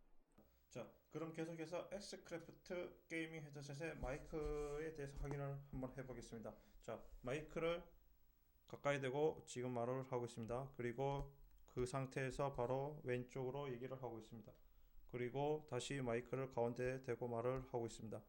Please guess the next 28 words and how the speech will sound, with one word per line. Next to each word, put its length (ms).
그리고 240
다시 340
그 140
상태로 580
오른쪽에 540
대고 260
말을 300
하고 260
있습니다. 380
자, 240
위치에 500
따라서 480
마이크 420
소리가 320
달라지는 500
것을 220
느낄 240
수가 380
있으신가요? 560
자, 180
일반적으로 880
게이밍 520
헤드셋에 500
적용되는 500
마이크는 600
단일 360
지향성 600
마이크입니다. 640